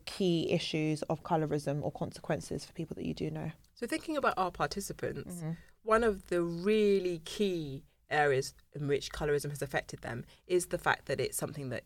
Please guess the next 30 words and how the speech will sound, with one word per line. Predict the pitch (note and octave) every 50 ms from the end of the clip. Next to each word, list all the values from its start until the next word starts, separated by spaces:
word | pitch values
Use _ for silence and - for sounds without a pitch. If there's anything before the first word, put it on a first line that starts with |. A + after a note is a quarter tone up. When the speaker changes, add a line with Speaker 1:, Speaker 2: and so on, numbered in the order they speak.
| - _ _ _ _
Speaker 2:
is | - -
perpetuated | - - D3+ - D3 - - - B2+ C3 - -
by | - A2 C3
families. | - B2+ G#2+ A2+ - G2+ - D3 - - - _ _ _ _ _ _ _ _ _
So | - - F3+
when | F3+ G3
you | G#3+ G#3+
have | F#3+ F3+ F3
a | E3
sibling | D#3+ - - F#3 D#3+ C#3+ D3 C3+ B2+ C3 -
or | - D#3 D3+ D3
a |
parent | C#3+ - - D#3+ D3+ C#3+ C#3+ C#3 B2+ B2 B2 A2 - - - - _ _ _ _ -
who's | E3 D3+ C3+ - -
making | E3+ E3+ D3+ D3+ - F3 E3
you | D#3+
feel | D#3+ - - D3+ C#3+ C#3 C#3 - -
ugly | D#3+ D#3 D3 D#3 C#3 B2 C3
because | - C3+ - - C#3+ -
your | C3 C3+
skin | - - D3 C#3
shade | C3+ - C3+ A#2+ A#2+
is | C#3 -
too | - - C#3
dark, | C3 B2 A#2+ B2 - - - - - _ _ _ _ _ _ _ _ _ _ _ _ _ _ _ _ _ _ _ _ _ _
it's | _ - -
very, | - - F3 E3 D#3 D3+
very, | C#3+ C3+ C#3 C3 C3+
very | C3 B2+ A#2 B2+
painful. | - C3 B2 - - - B2 - -